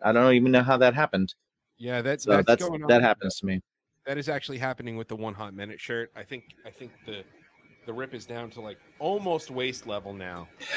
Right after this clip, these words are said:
Speaker 1: Yeah.
Speaker 2: Um,
Speaker 1: Yeah.
Speaker 2: but
Speaker 1: I, I
Speaker 2: again
Speaker 1: used to, I don't have a waist that I can do that anymore.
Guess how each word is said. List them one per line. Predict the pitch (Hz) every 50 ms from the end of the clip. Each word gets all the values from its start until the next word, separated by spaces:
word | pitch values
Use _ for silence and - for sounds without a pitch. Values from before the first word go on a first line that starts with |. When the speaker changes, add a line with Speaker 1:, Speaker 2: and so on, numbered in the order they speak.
| - - - - - -
Speaker 1:
Yeah. | 113 127 131 127 117 107 95 95
Speaker 2:
Um, | 98 95 98 98 - -
Speaker 1:
Yeah. | - 123 120 117 113 -
Speaker 2:
but | -
Speaker 1:
I, | 131 139 -
I | 131 135
Speaker 2:
again | 139 131 143
Speaker 1:
used | 165 185 - - -
to, | 156 131 113 107 101 98 _ _ _ -
I | 143
don't | 170 180
have | 185 190 175
a |
waist | 165 156 170 165 165 - -
that | 151 139
I | 135
can | 131 131 117 107
do | 104 135 165 180
that | 147 107 95 92
anymore. | 87 98 95 95 95 92 90 87 90 92 -